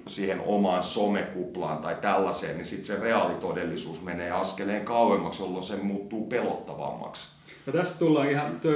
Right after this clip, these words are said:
Speaker 2: hyvä pointti, jos saa tarttua. Tässä puhutaan siitä, että, no tää on tällainen vanha juttu, mutta täältä niinku Durkheim tuhatkahdeksansataa-luvulla puhui sillä, sillä tällainen pyhimysten yhteiskunnan ajatus. Eli voidaanko me saada sellainen rikosvapaa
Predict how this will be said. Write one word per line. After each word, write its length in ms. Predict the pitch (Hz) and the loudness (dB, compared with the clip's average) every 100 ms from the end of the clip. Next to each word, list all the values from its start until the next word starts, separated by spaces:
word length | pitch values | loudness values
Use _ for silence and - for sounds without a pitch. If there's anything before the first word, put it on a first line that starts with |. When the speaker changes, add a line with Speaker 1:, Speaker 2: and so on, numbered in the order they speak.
| 143 | 4
Speaker 2:
hyvä 160 | 151 151 | 4 2
pointti, 340 | - 143 127 | 4 2 2
jos 120 | 117 - | -2 -4
saa 120 | 110 | -6
tarttua. 480 | 117 117 113 - 110 | -4 -4 -4 -8 -8
Tässä 260 | 120 - | -8 -4
puhutaan 520 | 147 156 139 123 117 101 - - - - - - | 0 2 2 0 0 -4 -10 -18 -20 -20 -20 -14
siitä, 500 | - 147 156 151 123 | 0 8 8 8 2
että, 440 | 113 - 117 104 - - - 131 | 2 -2 0 0 -2 -12 -12 -4
no 60 | |
tää 140 | 135 147 | 2 4
on 80 | 139 | 6
tällainen 260 | 135 131 | 4 2
vanha 340 | 131 131 120 117 | 2 2 2 -2
juttu, 220 | 127 - | -4 -8
mutta 160 | 113 120 | -8 -6
täältä 140 | 113 | -4
niinku 180 | 113 127 | -4 -2
Durkheim 460 | 135 139 123 117 107 | 0 0 -2 -4 -6
tuhatkahdeksansataa-luvulla 960 | 110 - 120 120 - 123 110 110 110 | -6 -6 -6 -6 -6 -4 -2 -2 -4
puhui 260 | 107 113 110 | -6 -6 -6
sillä, 180 | 110 110 | -4 -6
sillä 220 | - 113 | -6 -6
tällainen 320 | 113 113 113 | -4 -4 -4
pyhimysten 600 | 110 151 139 110 - 117 | 2 2 4 0 -4 -6
yhteiskunnan 680 | 123 120 120 107 - 110 113 | -4 -6 -8 -12 -12 -10 -8
ajatus. 300 | 113 113 - | -8 -12 -14
Eli 100 | 123 113 | -14 -6
voidaanko 320 | 131 139 135 | 2 2 2
me 60 | 123 | 0
saada 300 | 127 131 - | 0 2 0
sellainen 360 | - 117 117 123 | -2 -4 -4 -2
rikosvapaa 880 | 139 127 - - 98 110 110 - | 0 -2 -6 -12 -12 -14 -14 -16